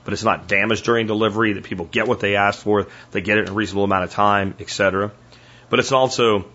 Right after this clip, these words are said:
the branding of the product, the marketing of the product, et cetera. If somebody wants coffee right now, they literally have a million choices. And it's an okay business to go into under that circumstance because it is,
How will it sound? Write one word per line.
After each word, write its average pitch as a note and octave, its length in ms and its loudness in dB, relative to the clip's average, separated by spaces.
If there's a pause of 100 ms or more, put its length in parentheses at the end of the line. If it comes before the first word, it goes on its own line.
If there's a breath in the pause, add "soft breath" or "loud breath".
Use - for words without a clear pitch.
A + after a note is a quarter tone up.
(140)
the G#2 80 -2
branding A2 360 2
of F2+ 80 -4
the F2+ 40 -8
product, F2 360 -2
the G2+ 80 -6
marketing G2 460 0
of E2+ 80 -10
the F2 60 -16
product, F2 360 -6
et - 100 -14
cetera. F#2 380 0 (500 loud breath)
If - 140 -8
somebody A2 240 0
wants D3+ 240 0
coffee F#2+ 320 0
right F#2 180 -4
now, F2 280 -6 (680)
they A#2+ 140 2
literally A#2 300 2
have A2 120 0
a G2+ 60 0
million F#2+ 260 -2
choices. - 460 -12 (1200)
And B2 80 6
it's B2+ 80 -2
an D3+ 80 0
okay E3+ 240 2
business C3 380 0
to A2 80 -4
go A2 180 4
into G2 480 0 (240)
under A2+ 220 2
that G#2 180 2
circumstance G#2 580 -2
because G#2 540 0 (500 loud breath)
it A2+ 160 2
is, G#2+ 340 0